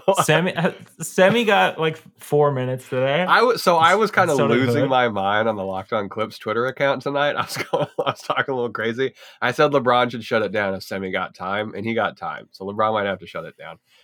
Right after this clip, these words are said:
Speaker 1: Uh, coming up, we got the tinfoil hats on. I'm wearing a tinfoil ten gallon. Will, what tinfoil hat are you wearing?
Speaker 2: Um, like a, a,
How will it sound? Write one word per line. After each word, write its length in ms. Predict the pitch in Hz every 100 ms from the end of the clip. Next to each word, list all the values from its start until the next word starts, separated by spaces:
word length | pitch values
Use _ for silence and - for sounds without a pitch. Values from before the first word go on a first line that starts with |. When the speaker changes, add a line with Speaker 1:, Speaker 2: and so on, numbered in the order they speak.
| -
Speaker 1:
Uh, 340 | 123 131 139 135
coming 240 | - 196 202
up, 220 | 180 - _ _ -
we 140 | 151
got 220 | 240 302
the 60 | 214
tinfoil 460 | 170 180 143 131 107
hats 260 | 104 98
on. 100 | 107
I'm 240 | 107 123 160
wearing 200 | 190 180
a 40 |
tinfoil 540 | 139 143 135 - 127 117
ten 260 | - 110
gallon. 320 | 107 101 101 101
Will, 260 | 104 120 123
what 160 | 131
tinfoil 460 | - 123 110 113 104
hat 180 | 98 92
are 40 |
you 180 | 87 82
wearing? 240 | 71 58 _ _ _ _ _ _ _ _ _ _ -
Speaker 2:
Um, 800 | 127 127 123 120 110 110 110 - _
like 180 | 120 117
a, 480 | 110 107 101 101 -
a, 120 | 113